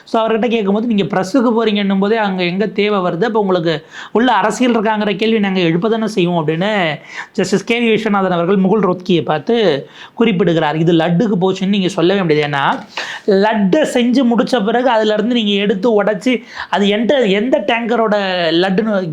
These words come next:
கீ-, நெய்ன்னு உங்களுக்கு தெரியாது. அப்ப நெய்யாவே எடுத்தா தான் சாம்பிள் பண்ணியிருக்க முடியும்.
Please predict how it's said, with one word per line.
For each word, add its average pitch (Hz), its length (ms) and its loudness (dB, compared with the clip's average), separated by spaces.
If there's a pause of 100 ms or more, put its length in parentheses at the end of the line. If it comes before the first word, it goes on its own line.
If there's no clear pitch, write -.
கீ-, 180 180 0
நெய்ன்னு 208 260 0
உங்களுக்கு 180 280 0
தெரியாது. 170 460 -2 (280)
அப்ப 165 160 -2
நெய்யாவே 226 580 0
எடுத்தா 202 320 0
தான் 208 200 -2
சாம்பிள் 202 220 -2
பண்ணியிருக்க 165 380 -2
முடியும். 156 140 -4